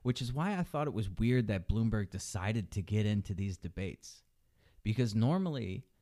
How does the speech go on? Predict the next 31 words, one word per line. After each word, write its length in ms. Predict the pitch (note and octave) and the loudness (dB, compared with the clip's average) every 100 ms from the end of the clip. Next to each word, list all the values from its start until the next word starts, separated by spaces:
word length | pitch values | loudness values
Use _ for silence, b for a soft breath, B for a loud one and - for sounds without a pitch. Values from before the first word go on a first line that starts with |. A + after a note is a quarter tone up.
| _ _ _ _ _ | _ _ _ _ _
you 160 | - B2 | 0 4
wanna 280 | C3 D3 B2+ | 4 4 2
be 160 | B2+ | 2
on 140 | C3 A#2+ | 4 4
that 200 | A2 - | 2 0
debate 320 | F2 A2 D3 | -4 -2 -4
stage 420 | - G2 F#2 F2 - | -4 -4 -4 -6 -8
because 500 | G2+ - G#2 F#2+ - | -6 -2 -2 -2 -6
you 200 | G2 A#2 | -4 0
gotta 160 | A#2+ | 2
get 260 | A2 A#2+ - | 2 -2 -2
your 80 | G#2 | -2
name 380 | F#2 A2+ B2 F2+ | 2 2 4 2
out 160 | - - | -2 -10
there. 120 | - | -6
You 160 | F#2 | -4
gotta 160 | A2+ B2+ | 0 0
get 200 | A#2 - | -2 -4
your 120 | F#2+ | -6
face 460 | - - C3 C#3 - | -6 -4 -2 -2 -4
out 200 | E2+ D#2+ | -6 -4
there. 140 | E2 | -4
You 180 | F#2+ C3+ | -2 -2
have 220 | C3+ A#2 | -2 -4
to 120 | - | -4
introduce 640 | - A2+ F#2+ E2 B2 B2+ - | 0 0 -2 -4 -2 -2 -2
yourself 440 | G2 - F2+ F2 | -6 -4 -6 -6
to 100 | - | -6
the 140 | F2+ F2+ | -4 -2
American 480 | F2+ F2+ F2 - | -2 -2 -4 -6
people. 480 | F#2+ G#2 F#2+ - - | -4 -2 -2 -6 -12